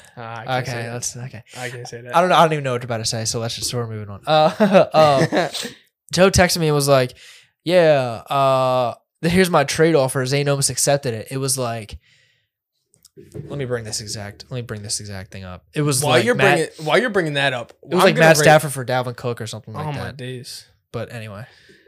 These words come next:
Speaker 1: While you're bringing that up, Darnell Mooney for Alan Lazard straight up. If I had to grade that out of ten, I think that's, uh, on the side of I'm receiving Alan Lazard,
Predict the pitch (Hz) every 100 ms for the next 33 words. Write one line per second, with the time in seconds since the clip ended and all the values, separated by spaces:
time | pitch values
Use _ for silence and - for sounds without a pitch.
0 | _ _ _ - 143 143 143 156 185 170
1 | 143 127 123 104 - _ _ _ _ _
2 | _ - 147 240 240 214 214 202 - 170
3 | 160 156 165 151 127 - 147 135 - -
4 | 139 233 208 147 143 127 - - 120 139
5 | 143 - 143 135 156 196 _ _ - 143
6 | 175 160 147 139 139 - 135 127 - 151
7 | 156 151 - 160 190 190 139 147 139 -
8 | 139 143 135 - 131 139 151 - 123 139
9 | 135 135 120 147